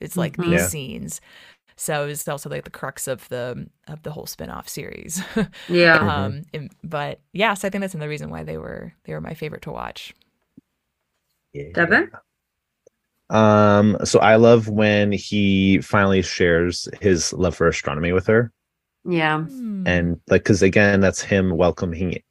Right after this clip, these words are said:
Speaker 3: welcoming her into part of his life that he withholds from, uh,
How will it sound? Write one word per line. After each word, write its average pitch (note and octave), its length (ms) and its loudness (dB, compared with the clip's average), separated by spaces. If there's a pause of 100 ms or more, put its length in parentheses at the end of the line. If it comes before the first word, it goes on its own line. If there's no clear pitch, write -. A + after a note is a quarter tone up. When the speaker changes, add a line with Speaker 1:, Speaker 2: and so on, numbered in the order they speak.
Speaker 3:
welcoming F2 800 -2 (140)
her E2+ 260 2
into E2 840 -2 (680)
part G2 200 4
of F2 80 6
his F2 200 2
life D#2+ 180 0
that D#2+ 140 -2
he D2+ 400 -2 (440)
withholds F#2 480 4
from, A#2 200 0
uh, G#2 140 -2